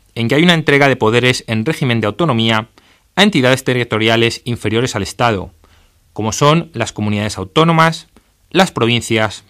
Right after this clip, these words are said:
o los municipios. Así se desprende con claridad de los artículos dos y ciento treinta y siete de la Constitución. En el artículo dos se establece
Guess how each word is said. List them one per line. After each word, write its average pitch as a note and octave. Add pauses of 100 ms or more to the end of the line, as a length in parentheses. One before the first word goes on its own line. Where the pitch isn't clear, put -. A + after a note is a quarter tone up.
(180)
o G#2+
los G2
municipios. - (1400)
Así D3+
se A3
desprende D#3+
con C3+
claridad B2+
de A2+
los A2
artículos A2+
dos E3
y A#2+
ciento C3+
treinta A#2
y G2+
siete B2
de A#2
la G#2
Constitución. F2 (1300)
En C#3
el C#3+
artículo G3+
dos C3+ (240)
se -
establece B2+